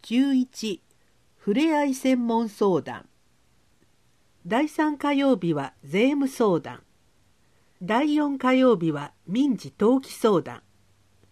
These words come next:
時間はどちらも午後一時から三時三十分まで。また、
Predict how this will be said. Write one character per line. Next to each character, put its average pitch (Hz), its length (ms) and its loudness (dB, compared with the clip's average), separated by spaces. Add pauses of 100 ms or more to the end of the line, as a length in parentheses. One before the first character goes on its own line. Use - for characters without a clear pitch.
(440)
時 202 160 -4
間 320 240 2
は 311 140 2
ど 311 160 0
ち 247 140 -2
ら 196 120 0
も 185 260 -2 (220)
午 233 160 4
後 196 260 0
一 262 280 -2
時 202 120 -6
か 151 140 -8
ら 135 220 -12
三 262 320 -2
時 147 100 -10
三 254 300 0
十 262 120 0
分 139 360 -6
ま 123 100 -14
で。 - 140 -20 (960)
ま 202 160 -2
た、 185 260 -4